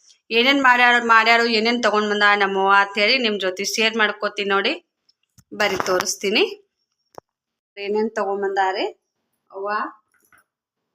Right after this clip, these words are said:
ಎಲ್ಲ ಹಿಂಗ ಮುರ್ಕೊಂಡ್ ಬಂದ್ಬಿಟ್ಟಾರೆ, ಅಷ್ಟು ಚೀಲ್ದಾಗ ಇಟ್ಕೊಂಡ್ ಬಂದಾರೆ.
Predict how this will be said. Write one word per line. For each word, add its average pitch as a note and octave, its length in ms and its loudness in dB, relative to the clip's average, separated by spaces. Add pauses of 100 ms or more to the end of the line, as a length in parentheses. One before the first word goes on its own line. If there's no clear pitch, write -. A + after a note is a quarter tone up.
(160)
ಎಲ್ಲ G#3+ 320 -2
ಹಿಂಗ A3 300 -2 (100)
ಮುರ್ಕೊಂಡ್ A3 480 -4
ಬಂದ್ಬಿಟ್ಟಾರೆ, A3+ 480 0
ಅಷ್ಟು G#3+ 320 -6
ಚೀಲ್ದಾಗ A3 460 -2
ಇಟ್ಕೊಂಡ್ A3 320 -4
ಬಂದಾರೆ. G#3+ 420 0